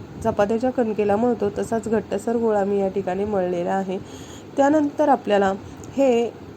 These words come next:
रात्रभर भिजत ठेवायचं आहे. रात्री आपण ही सर्व प्रोसेस करायची आहे, त्यामुळे व्यवस्थित या डाळी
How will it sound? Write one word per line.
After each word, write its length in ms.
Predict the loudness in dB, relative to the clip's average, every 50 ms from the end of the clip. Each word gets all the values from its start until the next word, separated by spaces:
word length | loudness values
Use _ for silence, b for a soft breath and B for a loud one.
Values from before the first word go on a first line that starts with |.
| -16 -4 0
रात्रभर 560 | 2 4 4 4 2 0 -2 2 2 2 2
भिजत 260 | 2 0 0 2 0
ठेवायचं 720 | -2 -2 0 0 2 4 4 4 2 2 0 -2 0 0 2
आहे. 360 | 2 2 0 0 -2 -2 -2 -4 B B B B B B B -8 0
रात्री 420 | 4 4 4 4 4 0 2 2
आपण 280 | 2 4 2 2 2 4
ही 140 | 2 0
सर्व 320 | 0 2 0 2 4 2 2
प्रोसेस 440 | 2 0 -2 0 0 -2 -2 -2 -2
करायची 460 | 0 2 2 4 2 0 0 0 2
आहे, 340 | 2 2 2 0 -2 -4 -4 B B B B B B -14 0
त्यामुळे 540 | 2 4 4 6 6 4 4 4 4 2 2
व्यवस्थित 840 | 0 0 0 0 2 2 0 0 -2 -10 -12 -4 -4 -4 -2 0 2
या 140 | 2 2 4
डाळी 460 | 4 6 4 4 4 2 0 -2